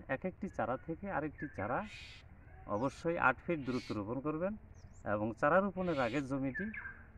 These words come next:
এবং, আহ, উঁচু জমি হতে হবে, আহ, বেলে দোআঁশ মাটি,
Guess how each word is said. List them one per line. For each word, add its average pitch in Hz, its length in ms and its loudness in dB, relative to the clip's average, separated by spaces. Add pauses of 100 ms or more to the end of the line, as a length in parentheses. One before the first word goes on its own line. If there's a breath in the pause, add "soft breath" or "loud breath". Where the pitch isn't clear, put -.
এবং, 101 280 0 (180)
আহ, 101 360 2
উঁচু 165 220 -2
জমি 127 240 2
হতে 104 260 0
হবে, 160 260 2
আহ, - 680 -4
বেলে 117 260 0
দোআঁশ 104 340 0
মাটি, 120 240 0